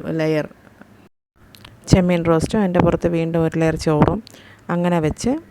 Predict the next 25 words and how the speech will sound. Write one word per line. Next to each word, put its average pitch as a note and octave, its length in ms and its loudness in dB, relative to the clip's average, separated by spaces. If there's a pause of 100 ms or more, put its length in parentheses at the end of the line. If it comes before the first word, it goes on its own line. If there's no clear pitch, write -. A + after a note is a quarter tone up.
(140)
പിന്നെ F3+ 280 -2
നമ്മുടെ, E3 300 -2 (320)
ആ, - 20 -6 (460)
വറുത്ത് D#3+ 260 -4
വെച്ചിരിക്കുന്ന D#3+ 560 -4 (520)
കാഷ്യൂ D#3+ 340 4
നട്ടും, D#3 260 -4 (440)
ആ, D#3+ 80 -4 (400)
മുന്തിരിയും, D#3+ 540 -2 (340)
ആ, - 20 -4 (680)
സവോള D#3+ 320 2 (100)
എല്ലാം D3+ 220 -4
ചേർത്ത് D3+ 400 -4 (420)
അലങ്കരിച്ച്, D3+ 640 -2
കുറച്ച് E3+ 300 0
മല്ലിയിലയൊക്കെ D3+ 640 -4
ചേർത്ത് D3+ 220 -6
അലങ്കരിച്ച് C#3+ 640 -6 (560)
കുഞ്ഞുങ്ങൾക്ക് E3+ 500 -4
വിളമ്പി D#3 360 -4
കൊടുക്കാം. C3+ 320 -10 (1200)
കുറച്ച് - 320 -6
സലാഡ്, D3+ 420 -2 (200)
സൈഡ് D#3+ 260 -4
ഡിഷായിട്ട് D3+ 340 -6